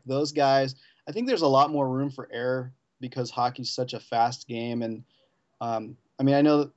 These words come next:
people of every, every sport complain about refs, but for some reason, the hockey ones are a lot more passionate about, um, the, the Zebras doing a,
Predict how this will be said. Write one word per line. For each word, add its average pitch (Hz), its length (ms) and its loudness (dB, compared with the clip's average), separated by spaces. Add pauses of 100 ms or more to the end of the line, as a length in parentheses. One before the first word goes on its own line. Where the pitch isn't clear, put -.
(160)
people 170 280 2
of 120 120 0
every, 120 380 -2
every 117 220 -4
sport - 400 -4
complain 117 440 -6
about 123 240 2
refs, 127 340 2
but - 240 -4
for 123 120 -6
some 156 300 2
reason, 135 300 4
the 113 100 2
hockey 120 440 0
ones 127 380 2 (100)
are 113 320 -2
a 107 100 0
lot 113 380 2
more 117 440 -2 (480)
passionate 123 680 0
about, 113 440 -2 (840)
um, 110 380 -6 (960)
the, 123 100 -6
the 120 180 -6
Zebras 117 420 -2
doing 113 280 -4
a, 107 220 -4